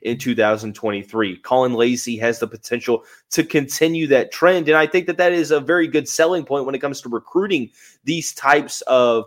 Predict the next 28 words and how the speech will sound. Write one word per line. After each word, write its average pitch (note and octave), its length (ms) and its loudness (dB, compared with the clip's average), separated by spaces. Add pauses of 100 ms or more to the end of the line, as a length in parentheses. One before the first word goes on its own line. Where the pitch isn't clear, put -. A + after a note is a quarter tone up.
players, F3+ 440 2
especially C#3+ 880 -4
non-Power C3+ 720 2
Five C#3 360 0
receivers. C#3 580 -4
Hey, G3 120 4
look, G3 240 0 (360)
you D#3 300 0
can G#3 320 -4
join C#3+ 380 0
our D3 180 2
program, B2 600 2 (300)
and B2+ 220 -4
you D#3+ 140 -6
see C#3+ 600 -6 (600)
right C#3+ 300 6
away B2 500 0 (220)
how C3 320 2
it - 280 -6
can A#2 520 -4 (160)
absolutely B2+ 680 -2
benefit D#3 500 0
you. C#3+ 420 -6
There A2+ 380 2
are A2 240 4
wide A#2 320 2
receiver A#2 460 -4
one A#2+ 580 0